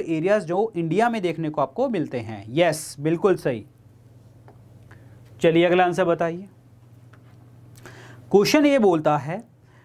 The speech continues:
कि हमारे धरती के ऊपर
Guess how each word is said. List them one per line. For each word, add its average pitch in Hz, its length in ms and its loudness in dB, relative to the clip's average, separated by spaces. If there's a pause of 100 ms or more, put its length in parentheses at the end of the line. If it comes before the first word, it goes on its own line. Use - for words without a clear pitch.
(160)
कि 247 120 0
हमारे 214 720 0 (720)
धरती 175 340 -2
के 254 120 -2
ऊपर 131 340 -2